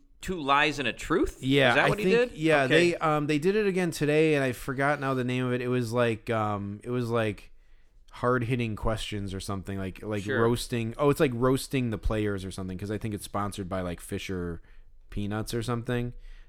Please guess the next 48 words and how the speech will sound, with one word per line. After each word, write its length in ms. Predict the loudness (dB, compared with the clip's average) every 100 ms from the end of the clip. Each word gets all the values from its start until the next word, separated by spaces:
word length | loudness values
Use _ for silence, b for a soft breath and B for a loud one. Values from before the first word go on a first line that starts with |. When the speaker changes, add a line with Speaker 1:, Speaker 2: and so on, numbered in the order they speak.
| -4
Speaker 2:
It 40 |
was 100 | 0
something 200 | 2 4
like 140 | 2 2
roast, 380 | 4 4 2 -12 -20 -18 -4
roasting 800 | 2 2 2 -4 -2 -4 -4 -6
the 100 | -8
players, 500 | -6 -4 -2 -4 -6
I 60 | -8
think 180 | -10
it's 140 | -10 -10
called, 320 | -8 -6 -8
or 80 | -10
something 320 | -12 -12 -6
Speaker 1:
Yeah. 120 | -6
Speaker 2:
like 80 | -6
that. 260 | -8 -12 -14 B B B B
But 120 | -2
yeah, 200 | 2 2
there's 240 | 2 -2
three 260 | -4 2 2
facts 380 | 4 2 2 0
on 100 | -4
the, 100 | -4 -6
on 140 | -6 -6
the 80 |
board, 400 | -2 0 0 0 -4 B B B
and, 340 | -8 -4 -2 0
um, 220 | 0 0
he 160 | -2 0
has 240 | 0 -2
to, 120 | -4
like, 400 | -2 -2 -4 -6
you 60 | -6
know, 160 | -4
one 480 | -4 -6 -4 2 2
is 180 | 2 -2
true, 380 | -4 -2 0 0
and 80 | -4
you 60 |
have 80 | -4
to 100 | -6
guess 300 | -4 -6 -4
what 100 | -6
it 80 | -4
was. 340 | -4 -4 -6
And, 120 | -6
like, 180 | -6 -6